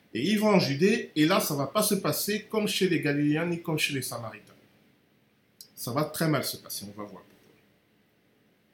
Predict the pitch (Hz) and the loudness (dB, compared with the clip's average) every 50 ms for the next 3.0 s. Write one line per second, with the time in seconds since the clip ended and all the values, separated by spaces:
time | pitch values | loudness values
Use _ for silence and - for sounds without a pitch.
0 | _ - - - - - 127 117 113 - 196 196 - 190 - 185 180 - 185 147 | _ -20 -20 -20 -14 -10 -10 -8 -4 0 0 2 2 4 4 2 2 2 0 2
1 | 143 143 147 160 151 151 147 147 135 139 127 117 113 - 107 92 - - - - | 2 2 2 2 2 2 0 0 0 -2 -6 -8 -10 -10 -12 -14 -16 -14 -12 -10
2 | 139 135 - 160 156 - 170 160 151 131 127 127 127 131 139 151 165 190 202 | -10 -8 -6 -6 -4 -2 0 2 4 4 4 2 2 2 0 0 0 0 -2